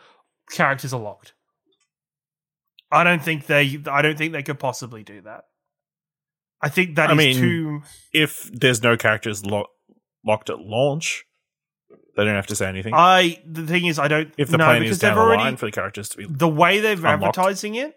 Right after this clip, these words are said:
Speaker 1: the way they're advertising it in their seasonal timelines is like it's guaran-, like it's just part of it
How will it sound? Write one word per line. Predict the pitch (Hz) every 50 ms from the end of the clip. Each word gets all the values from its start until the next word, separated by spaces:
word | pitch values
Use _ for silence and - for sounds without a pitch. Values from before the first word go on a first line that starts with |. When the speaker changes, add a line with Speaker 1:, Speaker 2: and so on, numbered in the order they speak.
| _ _
Speaker 1:
the | 170 147 147
way | 139 147 151 160
they're | 165 180 175
advertising | 170 165 175 180 - 180 175 175 165 160 165 156
it | 156 156
in | 151 147
their | 143 143 139
seasonal | - - 147 143 147 143 156 160 160 160 160 156 151 151 156 _ _ _
timelines | - 143 147 151 160 170 175 202 262 311 320 294 - - _ _ _ _ _ _ _ _ _ _ _ _ _
is | 170 160 156 151 143 143 135 131 127 - - - _ _ _ _ _ _ _ _
like | 165 147 156 151 139 135 135
it's | 151 147 139 - - - - _ _ _ _ _ _
guaran-, | - 160 143 135 127 127 131 - _
like | 160 160 143
it's | - 156 151 -
just | - - 151 143 _
part | - 156 151 143 143
of | 135 127
it | 139 139 139 _